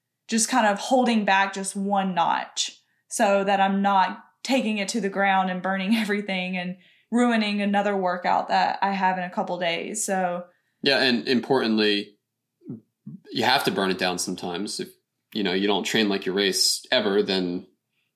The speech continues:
Speaker 2: you don't get that practice. But at the same time, on the workouts that you do have to really go deep,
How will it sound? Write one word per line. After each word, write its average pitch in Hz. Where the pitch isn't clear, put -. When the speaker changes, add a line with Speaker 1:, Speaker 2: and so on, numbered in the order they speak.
Speaker 2:
you 110
don't 107
get 110
that 92
practice. 95
But 92
at -
the 107
same 98
time, 98
on 107
the 107
workouts 104
that -
you 98
do 101
have 104
to 117
really 117
go 107
deep, 104